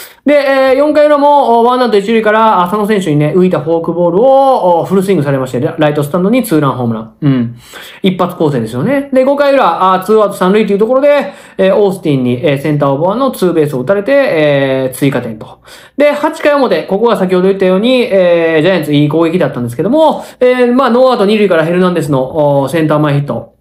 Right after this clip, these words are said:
えー、まあ、桑原選手がね、少しファンブルをしてしまって、えー、点が入ったという形になります。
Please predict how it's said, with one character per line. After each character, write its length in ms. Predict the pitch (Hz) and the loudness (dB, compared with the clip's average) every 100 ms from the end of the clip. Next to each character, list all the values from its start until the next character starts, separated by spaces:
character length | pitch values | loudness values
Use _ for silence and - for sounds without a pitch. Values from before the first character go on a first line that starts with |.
| _ | _
え 440 | 190 165 160 156 170 | -2 0 0 -2 0
ー、 40 | |
ま 80 | 269 | -2
あ、 40 | - | 0
桑 140 | 302 | 0
原 100 | 254 | 0
選 120 | 202 | 0
手 60 | 151 | -2
が 60 | 135 | -2
ね、 100 | 127 | -4
少 180 | 208 | -4
し 100 | 190 | -4
フ 60 | 143 | -2
ァ 100 | 196 | -2
ン 80 | 175 | 0
ブ 100 | 139 | -2
ル 60 | |
を 40 | 120 | -4
し 60 | |
て 80 | 160 | -6
し 80 | 170 | -4
ま 80 | 170 | -6
っ 80 | 170 | 0
て、 340 | 294 277 - - - | 0 0 -4 -12 -6
え 80 | 165 | -2
ー、 60 | |
点 120 | 170 | -2
が 80 | 170 | -4
入 140 | 131 120 | -4 -4
っ 20 | |
た 100 | 123 | -6
と 80 | 117 | -6
い 40 | |
う 20 | |
形 260 | 117 117 120 | -6 -6 -8
に 60 | |
な 60 | 110 | -10
り 60 | 101 | -12
ま 100 | 107 | -18
す。 160 | - | -20